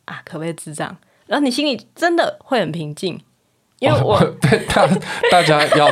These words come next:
Speaker 2: 注意，<laughs> 就是，就是你刚刚讲的这些事，你没有真的打字出来，你也没有，
Speaker 1: 对，对，对。
Speaker 2: 你也没有真的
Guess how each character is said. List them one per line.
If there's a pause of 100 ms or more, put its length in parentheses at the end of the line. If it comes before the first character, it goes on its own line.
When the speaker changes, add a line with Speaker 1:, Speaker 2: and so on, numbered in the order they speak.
Speaker 2:
注
意， (200)
<laughs>
就
是， (1040)
就
是
你
刚
刚
讲
的
这
些
事，
你
没
有
真
的
打
字
出
来， (100)
你
也
没
有，
Speaker 1:
对，
对，
对。
Speaker 2:
你
也
没
有
真
的